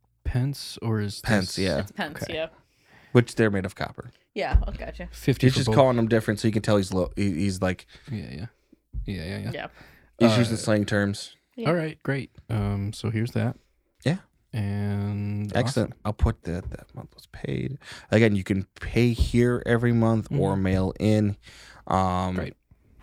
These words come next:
Speaker 2: here's the, well, you know the address. Just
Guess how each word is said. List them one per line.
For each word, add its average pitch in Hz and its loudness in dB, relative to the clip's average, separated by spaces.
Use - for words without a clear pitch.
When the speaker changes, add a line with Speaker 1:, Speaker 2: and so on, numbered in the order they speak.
Speaker 2:
here's - -4
the, 90 -6
well, 104 4
you 98 -2
know 92 2
the 92 0
address. 95 0
Just - -10